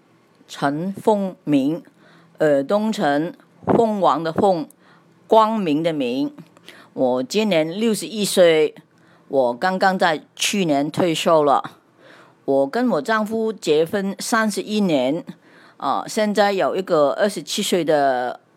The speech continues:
啊，男孩，吼。呃，我今年参加了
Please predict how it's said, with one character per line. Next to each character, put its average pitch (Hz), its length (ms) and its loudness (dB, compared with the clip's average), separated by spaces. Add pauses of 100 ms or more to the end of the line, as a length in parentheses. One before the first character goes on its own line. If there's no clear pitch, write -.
(160)
啊， 123 160 0
男 147 280 0
孩， 139 460 0 (220)
吼。 - 240 -10 (560)
呃， 156 720 2
我 175 180 2
今 262 200 4
年 214 200 2
参 254 280 2
加 240 220 4
了 165 520 2